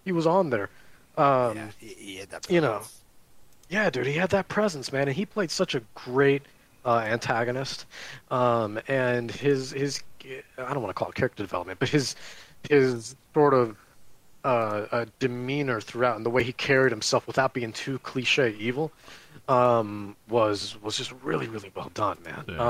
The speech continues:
Speaker 1: Um, and, and I'll also say, that game came out, I believe, in twenty fourteen when I checked, so almost ten years ago, eight years now. And, uh, that game looks great. I was
Speaker 3: Yeah.
Speaker 1: playing on the Series X, and, uh,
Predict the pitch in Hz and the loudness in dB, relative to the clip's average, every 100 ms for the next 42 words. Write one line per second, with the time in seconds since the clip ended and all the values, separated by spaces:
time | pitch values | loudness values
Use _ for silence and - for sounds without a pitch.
0 | 117 113 107 104 - 123 120 120 117 139 | 0 0 -4 -8 -2 2 2 0 0 0
1 | 131 185 269 339 202 - 156 - - - | 4 6 6 4 2 4 2 2 -8 -20
2 | - 202 269 254 240 226 202 170 175 165 | 0 2 2 2 2 4 4 4 4 4
3 | 147 - 156 156 - 139 135 156 143 170 | 0 0 0 0 -2 -4 -4 -4 -4 -6
4 | 175 - 170 180 - 196 185 - 156 143 | -12 -6 -2 -2 2 2 2 0 2 2
5 | 214 - - 240 214 175 110 104 160 170 | 0 -2 -4 -2 -2 -2 0 0 0 0
6 | 170 117 104 123 - - - - _ _ | 0 0 -6 -16 -18 -20 -20 -20 _ _
7 | 175 170 160 156 156 147 156 143 127 - | 4 4 4 2 -2 4 6 6 4 -6
8 | - 294 139 - - - - 151 - - | -4 -6 -6 -8 -14 -16 -10 -8 -8 -2
9 | 156 185 - 208 175 - 180 147 113 156 | -2 0 0 0 0 -2 -2 -2 -2 -4
10 | - - - - - - - 160 156 147 | -6 -16 -20 -20 -20 -14 -2 2 2 2
11 | 147 139 131 117 113 | 4 6 6 4 0